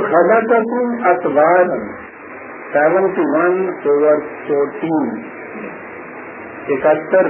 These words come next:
بٹا چودہ۔ پہلے تو اسے لیے وقت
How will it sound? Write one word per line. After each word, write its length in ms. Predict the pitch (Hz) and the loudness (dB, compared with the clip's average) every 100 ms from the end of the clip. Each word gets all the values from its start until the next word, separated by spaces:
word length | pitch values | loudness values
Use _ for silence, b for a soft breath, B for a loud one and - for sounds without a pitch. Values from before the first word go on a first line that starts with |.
| 139 | 2
بٹا 260 | 147 156 156 - - | 2 2 0 -2 -2
چودہ۔ 380 | 143 131 113 107 - - - - - - - - - - - - - - - - - - - - - - - - - - - - - | 2 2 2 -4 -8 -14 -14 -14 -14 -14 -14 -14 -14 -14 -14 -14 -14 -14 -14 -14 -14 -14 -12 -12 -12 -12 -12 -14 -12 -12 -12 -8 2
پہلے 300 | 156 165 170 | 4 4 4
تو 40 | 170 | 2
اسے 220 | 160 165 175 | 2 2 2
لیے 240 | 180 190 | 4 4
وقت 260 | 175 156 | 4 2